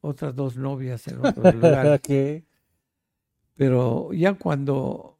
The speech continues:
Speaker 1: cuando come-, conocí a Yuli, este, se desvaneció todo aquel, eh, gusto por las otras muchachas y, y las terminé de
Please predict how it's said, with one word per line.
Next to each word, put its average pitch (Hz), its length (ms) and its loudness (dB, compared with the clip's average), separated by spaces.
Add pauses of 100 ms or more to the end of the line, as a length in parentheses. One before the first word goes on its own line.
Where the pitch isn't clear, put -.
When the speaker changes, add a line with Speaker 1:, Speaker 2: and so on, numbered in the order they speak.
(100)
Speaker 1:
cuando 127 640 -2 (500)
come-, 135 420 -4
conocí 143 440 -4
a 170 40 0
Yuli, 165 580 -6 (1300)
este, 147 540 -2
se 151 200 -2
desvaneció 135 640 -6
todo 202 380 -4
aquel, 160 1040 -6 (500)
eh, - 880 -6
gusto 160 380 -4
por 135 220 -8
las 127 220 -6
otras 160 260 -6
muchachas 143 580 -8
y, 120 220 -8 (680)
y 127 160 -4
las 135 580 -8
terminé 113 760 -10
de 214 360 -8